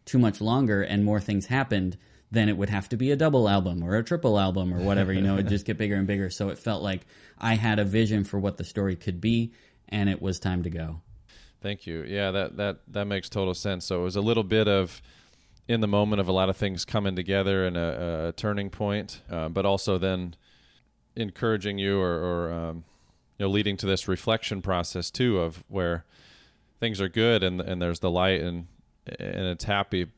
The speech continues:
Speaker 2: and you're, you're, you're moving forward, but you can't help but reflect on, like, "Man, what a journey it's been to get here in the past few years." And then so all of those events probably start to resurface, those memories come back to your,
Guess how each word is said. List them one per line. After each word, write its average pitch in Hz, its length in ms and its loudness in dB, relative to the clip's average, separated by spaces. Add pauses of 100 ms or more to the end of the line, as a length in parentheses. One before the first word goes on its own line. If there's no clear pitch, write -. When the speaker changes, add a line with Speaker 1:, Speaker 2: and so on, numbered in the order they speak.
(560)
Speaker 2:
and 90 360 -6
you're, 85 380 -4
you're, 85 280 -6
you're 85 200 -6
moving 87 300 -2
forward, 98 500 -2
but 87 260 -2 (680)
you 98 200 -8
can't 92 280 -2
help 92 260 0
but 90 200 0 (200)
reflect 92 580 -4
on, 85 200 -8
like, 82 220 -14
"Man, 85 280 -4
what 85 160 -2
a 85 40 -4
journey 87 320 -2
it's 85 140 -4
been 85 400 -2 (220)
to 95 100 -10
get 92 240 0
here 85 280 0
in 85 100 -4
the 85 60 -2
past 90 320 -4
few 92 140 -4
years." 87 340 0
And 87 80 -6
then 85 100 -4
so 98 140 -4
all 98 220 2
of 87 160 -4
those 92 640 0 (600)
events 107 360 0
probably 92 300 0
start 87 280 -2
to 92 80 0
resurface, 95 600 0
those 87 160 -2
memories 90 380 0
come 87 200 -4
back 87 280 -2
to - 100 -4
your, 85 300 -2